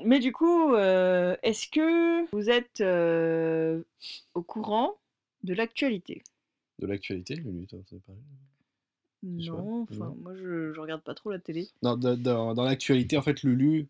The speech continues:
Speaker 2: voulait parler, euh, très spécifiquement de Bernie Sanders qui porte des moufles. Est-ce que vous avez entendu parler de ça ? Euh,
Speaker 1: Non,
Speaker 2: non.
Speaker 1: j'en ai rien,
Speaker 2: Non,
Speaker 1: rien à
Speaker 2: rien à
Speaker 1: faire.
Speaker 2: foutre de
Speaker 1: Je
Speaker 2: Bernie Sanders.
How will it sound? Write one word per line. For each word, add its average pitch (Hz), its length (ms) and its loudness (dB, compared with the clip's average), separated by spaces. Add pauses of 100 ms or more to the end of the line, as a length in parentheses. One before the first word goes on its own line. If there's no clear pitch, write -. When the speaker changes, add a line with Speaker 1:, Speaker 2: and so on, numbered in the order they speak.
Speaker 2:
voulait 117 220 -2
parler, 123 600 0
euh, 110 60 -2
très 120 160 -6
spécifiquement 123 840 -6 (720)
de 131 440 4
Bernie 127 400 2
Sanders 135 500 0
qui 135 120 -6
porte 123 200 -2
des 120 120 0
moufles. 110 420 -4
Est-ce - 120 -10
que - 100 -10
vous 117 60 -4
avez 120 100 0
entendu 117 240 -6
parler 110 220 -2
de - 60 -12
ça ? 95 180 -6 (1160)
Euh, 87 40 -12 (360)
Speaker 1:
Non, 95 340 -2
Speaker 2:
non. 87 240 -10 (140)
Speaker 1:
j'en 170 160 -10
ai 160 60 -10
rien, 175 380 -8
Speaker 2:
Non, 175 200 -10
Speaker 1:
rien 170 140 -16
à 165 80 -12
Speaker 2:
rien 160 80 -14
à - 20 -12 (220)
Speaker 1:
faire. - 40 -12
Speaker 2:
foutre - 220 -12
de 87 200 -8
Speaker 1:
Je - 100 -14
Speaker 2:
Bernie 80 160 -6
Sanders. 85 320 -6